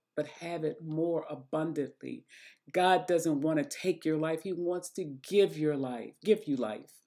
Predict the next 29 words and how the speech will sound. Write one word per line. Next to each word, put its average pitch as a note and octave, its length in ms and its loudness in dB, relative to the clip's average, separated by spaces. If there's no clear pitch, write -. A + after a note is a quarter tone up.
And E3+ 120 4
so E3+ 200 0
trust - 600 -6
him D#3 160 0
to D3+ 100 -8
speak - 400 -4
into D#3+ 220 -4
your C#3+ 120 0
situation. D3 760 -2
Trust A3+ 400 0
him F#3 160 2
to E3+ 120 -6
light D#3+ 280 0
a C#3+ 40 -2
flame E3 680 0
in D3+ 200 2
you. D#3 240 0
If D3+ 240 -4
you G#3+ 300 -2
are D#3+ 240 -6
God's F3 460 -6
child, E3+ 460 -2
he, A#3 240 2
you're, G#3 260 4
that F#3 300 4
spirit G#3 480 -2
lives F3+ 240 0
in F3+ 140 0
you. C3 140 -2